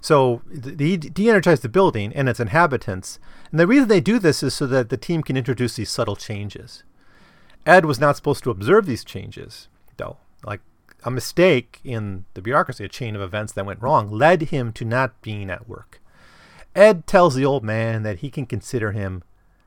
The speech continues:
adjusted, but he can't really tell anyone what happened.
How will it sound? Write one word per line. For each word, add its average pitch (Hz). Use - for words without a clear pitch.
adjusted, 143
but 190
he -
can't 165
really 143
tell 120
anyone 104
what 92
happened. -